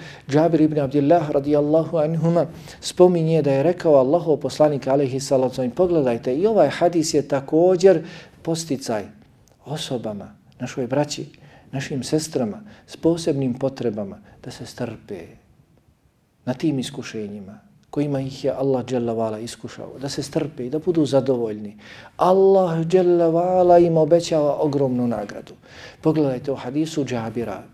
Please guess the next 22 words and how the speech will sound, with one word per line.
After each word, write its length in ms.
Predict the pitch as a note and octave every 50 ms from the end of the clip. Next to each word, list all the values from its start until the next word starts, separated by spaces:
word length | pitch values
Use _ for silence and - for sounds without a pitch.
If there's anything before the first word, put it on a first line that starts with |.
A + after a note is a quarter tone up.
| _ _ _ _ _ _ _ -
ibn 180 | D#3 C#3 C3
Abdillaha 540 | C3+ A#2+ - B2 A#2 A2+ A#2 B2+ C#3+ C3 C3+
radijallahu 640 | B2 A#2+ G#2+ A#2+ A#2 A2+ A#2 B2+ C#3 C3+ B2 B2+ A#2+
anhuma, 300 | A2 G#2 G2+ A2+ A#2 G#2+
Allahov 320 | A2 C#3+ E3 D3+ D#3 C#3+
poslanik 520 | B2+ B2 A#2+ - - C3 C3 C3+ B2+ -
alejhi 300 | B2 B2 C3 B2+ A2+ B2+
salatu 500 | A#2+ - - B2 A#2+ B2 B2 A#2+ - A#2+
vesselam 480 | A#2 A2+ - - C3+ B2 B2 A#2 A2+ A2+ A#2 -
kaže: 380 | - B2+ B2 A2+ G#2+ A2 G#2 - - _ _ _ - - - - - - - - - - - - - _ _ _ _ -
„Oni 240 | F3 F3 F3 E3
koji 240 | D3 - D#3 D3+ C#3
su 200 | - - - C#3+
bili 360 | B2+ B2+ C3+ C3+ C3 C3 B2
zdravi 440 | A2 A2 B2+ B2 B2+ C3 B2+ C3 B2+
na 120 | A#2+ A#2 A2+
dunjaluku, 880 | G#2+ - A2 G#2+ G#2+ G#2+ G#2+ G#2+ G#2+ G#2 A2+ A#2+ A#2+ - - A2+ F#2+ - - - _ _ _ _ _ _ _ _ - - - -
oni 640 | - C#3 D3+ E3 E3+ F3 F3 F3+ F#3 F#3 F#3 F#3 - - - -
koji 180 | - - B2+ A#2+
su 200 | - - D3+ -
imali 380 | D3+ C#3+ C#3 C#3 C3+ B2+ B2 A2+
sve 240 | - - A#2 -